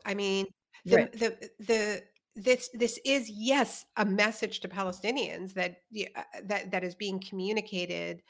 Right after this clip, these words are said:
Speaker 1: through bo-, bombs creating craters in refugee camps, um, but I, I think it's a message to the entire Global South, which is partly why Pal-, Palestine is,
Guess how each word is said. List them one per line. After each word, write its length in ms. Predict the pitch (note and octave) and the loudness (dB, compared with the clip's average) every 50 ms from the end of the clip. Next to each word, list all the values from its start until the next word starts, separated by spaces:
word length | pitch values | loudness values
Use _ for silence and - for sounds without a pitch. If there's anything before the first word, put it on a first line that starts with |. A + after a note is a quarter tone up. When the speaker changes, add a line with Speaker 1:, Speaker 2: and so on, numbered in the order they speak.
| - - - _ _ | -20 -20 -20 _ _
Speaker 1:
through 500 | - G#3+ G#3 G3+ F#3+ F#3 F3+ F#3 F3+ F#3 - - - A3+ F3+ D#3 - - | -4 0 2 2 2 2 2 0 -4 -6 -10 -14 -10 -10 -10 -10 -8 0
bo-, 320 | - F#3 G3 G3+ G#3 D#4 - - A#3 A3+ - F#3 E3 - | 2 4 4 6 6 4 2 0 -6 -10 -10 -10 -2 2
bombs 320 | G3+ F#3+ G3+ G#3 G#3 G#3 | 2 4 4 4 0 -2
creating 300 | - - G#3+ G3 F#3+ F#3+ | -2 -2 -2 0 0 -2
craters 520 | F#3+ - - - G3 G3+ G#3+ G#3 G3 F#3+ F#3 | -4 -6 -4 -2 0 0 2 2 0 0 0
in 80 | F3+ | -2
refugee 480 | F3+ F3+ F3+ F3+ - F3+ - - G#3 A#3 | -2 -2 -4 -4 -6 -8 -6 -6 -6 -6
camps, 600 | A#3 - - F#3 E3 D#3+ F3 A3 A3+ - - - _ - - - _ - | -6 -2 0 0 2 0 -2 -4 -6 -12 -18 -20 _ -20 -20 -18 _ -4
um, 440 | G3 F#3 F#3 F3+ F3+ F3+ F#3 F#3 F#3 _ _ _ _ _ _ _ _ _ _ _ _ _ _ _ - | 0 0 0 0 0 -2 -4 -6 -8 _ _ _ _ _ _ _ _ _ _ _ _ _ _ _ 8
but 120 | C4+ C4+ | 8 10
I, 200 | D4+ - - C#4 | 10 10 6 6
I 20 | D#4 | 6
think 160 | - G4 F#4 | 6 4 4
it's 120 | F#4 - | 4 2
a 40 | C4+ | 4
message 360 | C4+ C#4+ C4+ C#4 C#4+ B3 - | 4 4 4 2 0 -2 0
to 80 | - C4+ | -2 0
the 120 | B3 B3 | 2 2
entire 320 | A#3+ A#3 - B3 A#3+ A#3 A#3 | 2 2 2 2 2 2 2
Global 300 | A3 A3 G#3+ G#3 G#3+ G3+ | 2 -2 -4 -2 -2 -4
South, 640 | G3+ - - B3+ D#4+ E4+ B3 - - - - - _ _ - | -4 2 4 4 4 4 0 -2 -6 -12 -20 -20 _ _ -10
which 240 | B3+ G#3+ A#3+ A#3 - | -2 -2 -2 -2 -2
is 120 | A3+ - | -6 -6
partly 540 | - - - - - D4+ D#4 A3+ C4 B3+ A#3 | -10 -12 -6 2 4 4 4 4 2 -2 -2
why 200 | G#3+ A3 G#3 G#3 | 0 0 0 0
Pal-, 360 | G3+ - A3 G#3 G#3 G#3+ - - | 2 2 2 4 2 2 -2 -2
Palestine 580 | - A#3 A3+ A3+ A3+ - - G#3+ G3 F#3 F#3+ | 0 0 2 2 0 -2 -4 -2 -2 -2 -2
is, 240 | F3+ F#3 F#3+ F#3+ - | -2 -4 -8 -8 -10